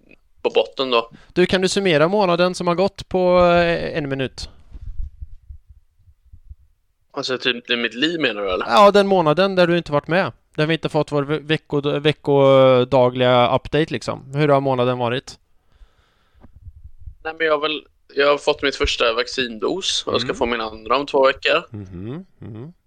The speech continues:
Speaker 1: Eh, fortfarande blåmärke från den här sprutan. Han, läkaren, satte den på fel ställe. Eh, så han satte den i tricepsmuskeln istället för deltamuskeln,
Speaker 2: Ah.
Speaker 1: för den som vill veta.
Speaker 2: Aj, aj, aj.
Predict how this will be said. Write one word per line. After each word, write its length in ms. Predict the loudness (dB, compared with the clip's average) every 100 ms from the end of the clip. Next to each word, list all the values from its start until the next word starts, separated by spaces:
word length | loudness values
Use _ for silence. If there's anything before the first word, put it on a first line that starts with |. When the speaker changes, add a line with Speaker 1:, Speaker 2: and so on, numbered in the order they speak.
| _ _ _ _ _ _ _ -8
Speaker 1:
Eh, 300 | -6 -4 -6
fortfarande 480 | -4 -4 -2 -4 -2
blåmärke 640 | 0 2 2 2 -2 -2 -4
från 160 | -2
den 40 | -4
här 80 |
sprutan. 680 | -2 0 -2 -2 -2 -2 -4
Han, 240 | -4 -4
läkaren, 500 | -2 -2 -4 -6 -4
satte 280 | -4 -4 -4
den 100 | -4
på 80 | -6
fel 300 | -2 -2 -2
ställe. 480 | -2 -4 -2 -4 -6 _ _ -20 _ _ _ _ _ _ _ _ _ _ _ _ -16 -4
Eh, 280 | 0 0 0
så 120 | 0
han 80 | 0
satte 240 | 0 2
den 180 | 0 2
i 220 | 0 -2 -4
tricepsmuskeln 840 | -2 -2 -2 -6 -6 -8 -10 -8 -6
istället 280 | -4 -4
för 180 | -4 -6 -6
deltamuskeln, 960 | -4 -4 -4 -6 -6 -6 -4 -2 -2
Speaker 2:
Ah. 80 | -4 -4
Speaker 1:
för 80 |
den 120 | -4 -2
som 100 | 0
vill 100 | 0
veta. 340 | 0 0 -2 -4
Speaker 2:
Aj, 340 | -4 -2 -4 -6
aj, 140 | -8
aj. 240 | -12 -16